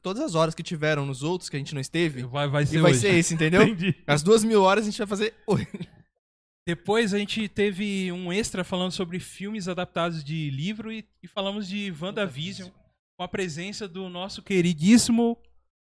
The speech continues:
Speaker 2: Leandro.
Speaker 3: Leandrão, Leandrão, bro,
Speaker 2: Leandro
Speaker 3: bro.
Speaker 2: sempre junto
Speaker 3: Abraço,
Speaker 2: aqui.
Speaker 3: Leandrão. Leandrão, Leandrão
Speaker 2: Abraço.
Speaker 3: sempre tá com a gente aí, cara. Leandrão
Speaker 2: Leandro
Speaker 3: é brother
Speaker 2: Bittencourt.
Speaker 3: nosso.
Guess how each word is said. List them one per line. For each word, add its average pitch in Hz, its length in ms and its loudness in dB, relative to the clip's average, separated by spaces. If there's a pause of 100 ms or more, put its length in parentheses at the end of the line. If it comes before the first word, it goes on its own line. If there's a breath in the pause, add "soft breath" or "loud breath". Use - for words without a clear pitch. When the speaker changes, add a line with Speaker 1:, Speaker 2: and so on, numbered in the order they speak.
(120)
Speaker 2:
Leandro. 160 340 2
Speaker 3:
Leandrão, 123 440 -4 (160)
Leandrão, 131 480 -6
bro, 131 160 -2
Speaker 2:
Leandro 147 300 -2
Speaker 3:
bro. 180 120 0
Speaker 2:
sempre 180 440 -2
junto 160 320 2
Speaker 3:
Abraço, 214 300 4
Speaker 2:
aqui. 185 40 -2
Speaker 3:
Leandrão. 170 300 4
Leandrão, 143 220 2
Leandrão 165 160 2
Speaker 2:
Abraço. 165 240 4
Speaker 3:
sempre 208 140 0
tá - 100 0
com - 100 0
a 202 40 2
gente 170 300 -4
aí, 127 80 -16
cara. 127 180 -18
Leandrão 131 340 -16
Speaker 2:
Leandro 143 180 -4
Speaker 3:
é - 40 -6
brother 151 260 -4
Speaker 2:
Bittencourt. 165 280 -2
Speaker 3:
nosso. - 280 -20